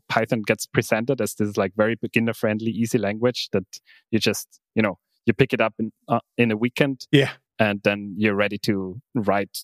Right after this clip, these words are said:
Speaker 1: you know, production-ready apps or whatever. And there's quite a lot of, there's actually quite a bunch of this sort of blog posts out there where someone's like, "Oh, yesterday I woke up,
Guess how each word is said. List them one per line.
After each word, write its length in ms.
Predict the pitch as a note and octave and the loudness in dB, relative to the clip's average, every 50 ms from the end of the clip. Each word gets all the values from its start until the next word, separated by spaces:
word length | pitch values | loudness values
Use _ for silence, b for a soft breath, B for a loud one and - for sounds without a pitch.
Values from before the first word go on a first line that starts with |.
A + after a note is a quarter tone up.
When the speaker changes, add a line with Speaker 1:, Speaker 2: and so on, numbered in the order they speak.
| _ _ _ | _ _ _
Speaker 1:
you 100 | G#2+ G2+ | -2 -2
know, 100 | F#2+ F2+ | -2 0
production-ready 640 | - - - G2+ - - - G#2+ G2 G2 G2+ G#2 G2+ | 0 0 2 2 0 -2 -2 0 0 0 0 -2 -2
apps 400 | G#2 G2+ G2 - - - - G#2 | -4 -4 -4 -4 -8 -10 -6 -4
or 80 | F#2+ | -2
whatever. 360 | F#2 F#2+ F#2+ F#2+ F2 F2+ F#2+ - _ B B B B B B B B B B _ - | 0 0 -2 -2 -2 -4 -4 -4 _ B B B B B B B B B B _ -2
And 100 | B2 B2 | 2 2
there's 240 | D#3+ G3 G#3 - - _ _ _ - | 4 2 2 -2 -8 _ _ _ 2
quite 220 | - C3 D#3 E3 | 2 2 4 2
a 60 | C#3 | 0
lot 160 | A#2+ C#3 C#3+ | 0 0 0
of, 100 | C3+ - - - | -2 -4 -2 0
there's 160 | B2 A#2 - | 2 2 2
actually 240 | C#3+ C#3+ - C3 A2 | 0 0 0 0 0
quite 160 | - C3 A#2+ | 2 0 0
a 100 | A#2 G#2 - _ _ _ _ _ F3+ D#3+ - - | 0 -4 -8 _ _ _ _ _ -16 -10 -4 -2
bunch 260 | - G2+ A#2+ B2 - | -2 0 0 -2 -2
of 100 | G#2 - - - - | -4 -6 -8 -6 -4
this 400 | A2+ G2+ - - - - - - _ _ _ _ _ _ - F#2 | -2 -2 -2 -6 -12 -14 -18 -20 _ _ _ _ _ _ -14 -10
sort 320 | G2 - - A#2 G2+ G#2 G#2+ | -8 -4 0 0 0 2 0
of 80 | - - - _ | -4 -6 -6 _
blog 180 | - G#2+ G#2 A2 - - | 0 0 0 0 0 2
posts 300 | A#2+ A2 G2+ - - - | 0 2 2 0 -2 0
out 160 | F#2+ G#2+ - - | 0 0 0 0
there 180 | G#2 F#2 F#2 F#2+ | -2 -2 -2 -2
where 160 | F#2+ F#2+ G2+ | -2 -4 -2
someone's 380 | - - G#2 G#2 G2 G2 - | -2 -2 -2 -2 -2 -4 -2
like, 220 | G2+ F#2+ F#2 - - - b b b b b b _ - | 0 -2 -2 -4 -8 -18 b b b b b b _ 0
"Oh, 140 | C3 C3+ | 2 2
yesterday 480 | A2+ G#2 A2 B2 - - A#2+ B2+ A#2 A2+ | 2 2 0 0 0 0 0 2 2 2
I 20 | |
woke 260 | A2+ A2+ A2+ - - - | 2 0 -2 -2 0 0
up, 140 | A#2+ - | 0 0